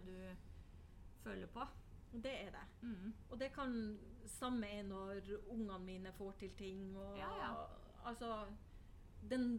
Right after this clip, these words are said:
Speaker 2: den drar meg så langt dit, men det klarer Dirtbike Girls også å gjøre med, med utøverne mine.
Speaker 1: Ja.
Speaker 2: <laughs> Kan man si.
Speaker 1: <laughs> Ja, du blir jo helt blank, ja, når du prater om det, så jeg ser jo
Speaker 2: Ja.
Speaker 1: at jeg sliter med å se på deg, for jeg hadde jo ikke tenkt å begynne å,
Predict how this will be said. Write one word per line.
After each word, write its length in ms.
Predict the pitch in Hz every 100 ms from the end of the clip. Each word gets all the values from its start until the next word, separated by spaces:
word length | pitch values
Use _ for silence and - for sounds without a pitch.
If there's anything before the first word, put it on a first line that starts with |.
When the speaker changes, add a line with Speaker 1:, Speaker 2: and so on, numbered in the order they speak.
| -
Speaker 2:
den 220 | 254 233
drar 300 | 247 220 208
meg 120 | 208 196
så 180 | 226
langt 180 | 226 196
dit, 180 | 214 208
men 140 | 226 226
det 240 | 262 254
klarer 500 | - 247 220 214 208
Dirtbike 420 | 202 214 208 208
Girls 260 | 226 208 202
også 240 | 208 -
å 60 | 202
gjøre 300 | 202 190 190
med, 480 | 202 202 202 196 214 208
med 160 | 208
utøverne 480 | 220 220 208 208 196
mine. 460 | 208 214 214 202 254 - -
Speaker 1:
Ja. 180 | 294 311
Speaker 2:
<laughs> 60 | 349
Kan 120 | 359
man 120 | 302
si. 260 | 523 392 370 453 453 - - - 302
Speaker 1:
<laughs> 100 | 330
Ja, 120 | 330 359 247
du 80 | 277
blir 160 | 269
jo 100 | 302
helt 300 | 403 349 269
blank, 360 | 226 233 233 226
ja, 200 | 440 302
når 160 | 233 269
du 80 |
prater 380 | 330 349 214 196
om 80 | 208
det, 120 | 254 339
så 60 |
jeg 160 | 277 277
ser 120 | 294
jo 60 | 269
Speaker 2:
Ja. 100 | 285
Speaker 1:
at 60 | 247
jeg 120 | 269
sliter 280 | 254 214 226
med 100 | 269
å 80 | 311
se 60 | -
på 180 | 175 208
deg, 160 | 302
for 80 | 285
jeg 80 | 277
hadde 160 | 254 247
jo 60 |
ikke 140 | - 285
tenkt 220 | 247 226
å 60 | 247
begynne 200 | 247
å, 60 | 233